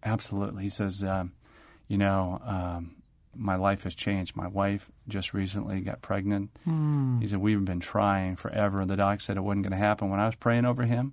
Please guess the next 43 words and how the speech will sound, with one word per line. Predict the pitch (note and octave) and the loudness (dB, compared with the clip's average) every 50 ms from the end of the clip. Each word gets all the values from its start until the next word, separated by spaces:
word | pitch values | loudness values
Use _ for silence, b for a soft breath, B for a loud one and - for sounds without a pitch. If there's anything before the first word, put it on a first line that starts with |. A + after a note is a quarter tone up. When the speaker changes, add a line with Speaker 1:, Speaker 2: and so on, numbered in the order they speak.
| - | -6
Speaker 1:
the | - A#2 | -4 -2
Lord | A2 G#2+ G#2+ A2 G#2+ G#2+ | -2 0 0 0 -2 -2
told | - - A#2 B2 B2+ B2+ G#2+ | -2 0 0 2 2 2 2
me | G#2 G2 G#2 G#2+ - A#2+ b b b b b b b | 0 -2 -4 -6 -10 -12 b b b b b b b
that | - G2 | -6 -2
he | F#2+ G#2 | 0 0
was | G2+ G2+ - | 0 0 -2
gonna | - G#2 F#2+ | -2 -2 -4
bless | F2+ F#2 G2+ G2+ G2 G#2 G#2+ G2+ - - | -2 -2 -2 0 0 2 0 0 -2 -2
him | - F#2+ F#2+ G2+ | -4 -4 -4 -4
with | G2 - - C#3+ C3+ | -4 -4 -2 0 2
children. | C3 C3 - B2+ B2+ B2 B2 | 4 4 4 4 4 4 4
Speaker 2:
Mm. | B2 B2 A#2+ A#2+ A#2 A#2 A2+ B B B B B B - | 4 4 2 2 0 0 -2 B B B B B B -4
Speaker 1:
And | G2+ G2 G2 | -2 0 4
he's | A2 A2 G#2+ G2 G2 | 4 4 4 4 2
just | G2 F#2+ F#2 - - | 0 0 0 0 -2
like, | - E2 D#2 - - | -2 -4 -4 -6 -6
"I | G2 G2+ G#2 | -4 -4 -4
didn't, | G2 G2+ F#2+ F2+ F2+ - - | -2 -4 -4 -4 -6 -6 -4
I | G2+ | -2
didn't | G#2 G2 F#2 | -2 -2 0
buy | G2+ G2 G2+ G2 | 0 0 0 0
it." | F#2 | -2
But | G2 F#2+ | -4 -6
he | G2 | -6
said, | F#2+ - A2 G2+ F#2 G#2 - - | -6 -4 -4 -6 -6 -10 -12 -8
"My | - G#2+ G2+ | -4 -2 0
wife | G2 G#2 G#2 G2+ | 2 2 0 0
just | - G2 - - | -2 -4 -4 -2
found | - G2+ G2 F#2+ F#2 | 0 0 0 0 0
out | F#2 F#2 F#2 | -2 -4 -4
on | - - | -6 -8
Friday | - - A2 G#2 G2 G2 G2 - - - G#2+ | -8 -6 -2 -2 -2 -2 -2 -4 -8 -8 -8
that | A2 - - - | -8 -10 -10 -10
she's | - - A2+ G2 | -10 -8 -8 -8
pregnant." | - - - - - - - - - - B B B B B B B B B B B B B - | -8 -6 -6 -6 -4 -6 -8 -10 -12 -16 B B B B B B B B B B B B B -8
So | - - B2+ A2+ A2 G#2+ G#2+ - - - | 0 2 4 6 6 6 4 2 0 -2
it's | B2 A#2 - - | -4 -2 0 0
an | A2+ A2 | 0 2
amazing | G2+ G#2 G#2+ G#2+ A#2 B2 C3 C3 C#3 C#3+ C#3 | 2 2 2 4 4 4 4 2 2 0 0
thing | - - - E3 - G#3+ G3+ B2 - | -2 -2 -2 -2 -2 -2 -2 -2 0
Speaker 2:
Mm-hmm. | A#2+ A2+ | 0 0
Speaker 1:
to | G#2 A2 G#2+ G#2 G#2 G2+ G2+ G2+ G2 F#2+ | 2 2 2 4 4 4 2 2 0 -4